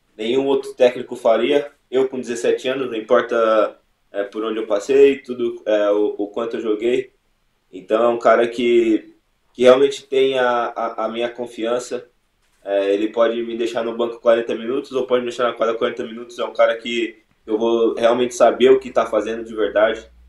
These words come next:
É, e, e é um cara que me cobra muito. É, não importa onde, não importa como. Quando, quando eu tava no Paulistano,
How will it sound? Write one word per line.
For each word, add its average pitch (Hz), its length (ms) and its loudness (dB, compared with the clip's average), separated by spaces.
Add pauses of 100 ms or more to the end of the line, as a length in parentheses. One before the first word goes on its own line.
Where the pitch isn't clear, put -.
(100)
É, 95 460 -6 (520)
e, 101 640 -2
e 113 60 0
é 120 40 6
um 123 100 0
cara 139 200 6
que 151 100 -8
me 147 120 -4
cobra 147 280 2
muito. 131 360 -6 (480)
É, 92 760 -10 (840)
não 104 100 -4
importa 120 520 4
onde, 139 320 0
não 123 80 -6
importa 120 360 -2
como. 135 480 -4 (580)
Quando, 107 920 -2 (380)
quando 104 120 -8
eu 113 100 2
tava 120 240 4
no 123 100 -2
Paulistano, 123 760 2